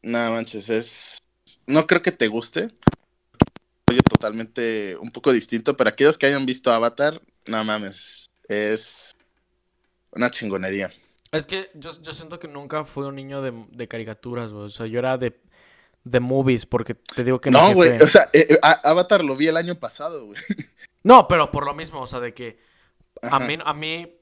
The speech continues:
Speaker 2: es muy raro que a mí me llame la atención una caricatura, güey. O sea, sea para adultos o no, güey. Ahorita me llama la atención, me llamaron la atención y, y vi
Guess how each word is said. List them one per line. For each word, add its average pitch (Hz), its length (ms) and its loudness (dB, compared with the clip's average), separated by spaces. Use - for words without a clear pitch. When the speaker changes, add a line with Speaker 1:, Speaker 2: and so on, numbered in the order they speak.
Speaker 2:
es 147 160 -8
muy 160 180 -6
raro 151 300 0
que 147 80 -6
a - 20 -10
mí 139 80 -14
me 143 140 -8
llame 135 180 -4
la 135 60 -4
atención 123 360 -10
una 117 140 -6
caricatura, 113 520 -14
güey. 104 180 -18
O - 20 -18
sea, 131 400 -8
sea 131 720 -2
para 113 540 -6
adultos 127 480 -10
o 104 40 -18
no, 117 220 -12
güey. 120 160 -14
Ahorita 131 640 -8
me 123 180 -14
llama 127 160 -6
la 151 60 -4
atención, 127 760 -18
me 123 120 -14
llamaron 123 320 -10
la 139 60 -6
atención 127 340 -16
y, 127 40 -16
y 117 200 -14
vi 127 480 -10